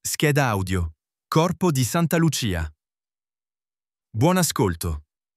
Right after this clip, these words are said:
Il corpo di Santa Lucia è costituito dai resti mortali della martire siracusana, conservatisi in parte tramite processo di mummificazione naturale.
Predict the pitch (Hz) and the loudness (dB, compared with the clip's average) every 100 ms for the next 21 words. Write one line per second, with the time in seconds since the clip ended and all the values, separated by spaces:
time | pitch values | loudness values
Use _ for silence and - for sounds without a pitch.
0 | _ _ _ _ _ - 120 117 180 180 | _ _ _ _ _ -2 -2 0 0 0
1 | 165 131 117 147 139 120 113 - 135 143 | 0 0 0 0 0 0 -2 0 0 0
2 | - - 127 147 - 151 160 175 170 139 | -2 -2 0 0 0 0 0 0 0 2
3 | 127 147 - 139 123 104 143 139 135 110 | 2 0 0 0 0 2 0 2 -2 0
4 | 120 117 139 139 143 123 - 110 101 101 | 2 2 2 0 0 0 0 -2 -2 -2
5 | 101 85 85 80 _ _ _ _ - 113 | -2 -2 -4 -6 _ _ _ _ -2 0
6 | 127 113 147 147 123 110 110 139 135 123 | 0 0 0 0 -2 0 0 0 0 -2
7 | 98 123 117 117 110 110 - 143 - 107 | 0 0 0 0 -2 -2 0 -2 -2 -2
8 | 104 110 107 113 113 - 139 120 107 98 | 0 0 0 -2 -4 -2 0 0 0 -2
9 | 90 82 85 80 | -4 -4 -4 -6